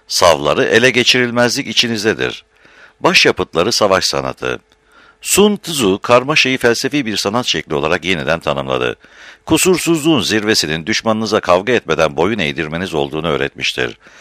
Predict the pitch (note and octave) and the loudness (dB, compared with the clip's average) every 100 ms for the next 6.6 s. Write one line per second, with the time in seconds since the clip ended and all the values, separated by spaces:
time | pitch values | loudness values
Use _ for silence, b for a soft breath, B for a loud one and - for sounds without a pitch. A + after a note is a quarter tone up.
0 | B B - F3 G#3+ E3+ F2+ F2+ G#2 D3+ | B B -2 2 4 4 4 2 2 2
1 | - D#2 D#2+ C#2+ D2 D#2 F#2+ G#2+ A#2 - | 2 0 0 -2 -2 0 0 -2 -4 -4
2 | A#2+ C#3 G#2+ G2+ G#2 G#2 G2 - - C#3 | -6 -2 -2 0 0 0 -2 -4 -6 0
3 | F#2+ C#2+ - - A2 F#2 F2 D#2+ E2 G2 | 0 0 -2 -2 -2 -2 -4 -2 0 -2
4 | E2 C2+ C2+ B1+ C#3+ - C#3 D#2 G#2+ - | -2 0 -2 -2 -6 -4 -4 -4 -6 -2
5 | G#2 A2+ B2+ E2+ E2+ F2 F2+ E2 E2 E2+ | 0 0 0 0 0 0 0 0 0 -2
6 | A2 - C#2+ C#2+ C2 F2 | -2 -4 -8 -8 -2 -2